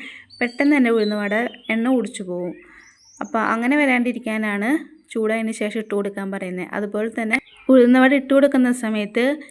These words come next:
തീ മീഡിയം ഫ്ലെയിമിലാക്കി കൊടുത്തതിന് ശേഷം ഉഴുന്നുവട ഇട്ട് കൊടുക്കുക കേട്ടോ. അല്ലെങ്കിൽ അത് പെട്ടെന്ന് തന്നെ അതിൻ്റെ പുറം ഭാഗമൊക്കെ കരിഞ്ഞു പോകാനും സാധ്യതയുണ്ട്. അപ്പോൾ ഈ രണ്ട് കാര്യങ്ങളാണ് നമ്മൾ ശ്രദ്ധിക്കേണ്ട കാര്യങ്ങൾ.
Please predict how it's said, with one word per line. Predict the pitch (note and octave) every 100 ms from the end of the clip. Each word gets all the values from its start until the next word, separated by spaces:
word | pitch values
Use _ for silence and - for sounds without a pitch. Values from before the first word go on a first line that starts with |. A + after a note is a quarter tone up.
| _ _
തീ | B3 C4
മീഡിയം | C4 B3 B3 D4
ഫ്ലെയിമിലാക്കി | D4 A#3+ A3 A3 A3 G#3+
കൊടുത്തതിന് | A3 A3 G#3+ G#3 G#3+
ശേഷം | G3+ G3 G3 C4 F#4+ - - _
ഉഴുന്നുവട | A3 A3 G#3+ G#3
ഇട്ട് | G#3+ F#3
കൊടുക്കുക | F#3 F3+ F3+
കേട്ടോ. | E3+ G#3+ G3+ - - _ _ _ _ _ _ _ -
അല്ലെങ്കിൽ | A3 A3 A#3+ C#4+
അത് | - A#3+
പെട്ടെന്ന് | B3 A#3 B3+ B3+
തന്നെ | B3
അതിൻ്റെ | G#3+ A3
പുറം | G#3+ G#3
ഭാഗമൊക്കെ | G3+ G3 G#3+ A3
കരിഞ്ഞു | A#3+ B3 G#3+ G#3+
പോകാനും | G#3 F#3+ F#3 A3 C#4+ - _ -
സാധ്യതയുണ്ട്. | A3+ G3+ G3 F#3+ F#3 F3+ -
അപ്പോൾ | G3 A#3
ഈ | C4
രണ്ട് | C#4+ B3+ B3+
കാര്യങ്ങളാണ് | B3+ A3 G3 G#3 G#3 G3+ B3+ D#4 - - - _
നമ്മൾ | G#3+ G3 G#3 C4 - D#4 _
ശ്രദ്ധിക്കേണ്ട | - B3 G#3+ G#3+ F#3+ F#3
കാര്യങ്ങൾ. | F#3+ F#3 F3 E3